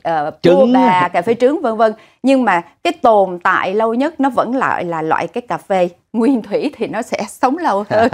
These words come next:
Speaker 2: <laughs> Thường thường đó thì nếu mà ai hỏi rằng là tôi uống cà phê nào mỗi buổi sáng đó, thì tôi với quý vị, nhà lúc nào cũng có một cái gói một trăm, một trăm cái gói nhỏ đó.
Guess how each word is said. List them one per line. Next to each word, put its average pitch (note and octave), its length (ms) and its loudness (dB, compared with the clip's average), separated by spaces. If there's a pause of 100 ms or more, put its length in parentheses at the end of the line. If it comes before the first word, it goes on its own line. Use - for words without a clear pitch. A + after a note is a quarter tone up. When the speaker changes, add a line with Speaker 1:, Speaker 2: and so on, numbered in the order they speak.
(260)
Speaker 2:
<laughs> - 320 -10
Thường A#2+ 140 -2
thường A#2+ 280 2
đó C3 160 0
thì A2+ 180 -4
nếu A#2 200 -2
mà A#2+ 240 -6
ai A#2 280 -8
hỏi G#2 240 -10
rằng G#2 160 -6
là F#2 140 -8
tôi A2+ 220 -6
uống C3+ 180 -6
cà B2+ 140 -8
phê G#2+ 220 -6
nào F2+ 240 -8
mỗi A2 160 -8
buổi A2 140 -6
sáng B2+ 360 -4
đó, E3+ 100 0 (480)
thì G2 60 -8
tôi A2 160 -2
với A2 120 -4
quý C3+ 100 -2
vị, G#2+ 220 -2 (320)
nhà A2+ 320 -2
lúc C#3+ 240 -6
nào G#2+ 240 -2
cũng B2 140 -10
có B2+ 160 -6
một C3 180 -6
cái B2 100 -10
gói A#2+ 240 -4
một C3+ 200 -10
trăm, A2 440 -6
một A2+ 240 -4
trăm B2+ 220 -2
cái C#3+ 100 -2
gói D3 160 0
nhỏ A#2+ 320 0
đó. F3+ 100 2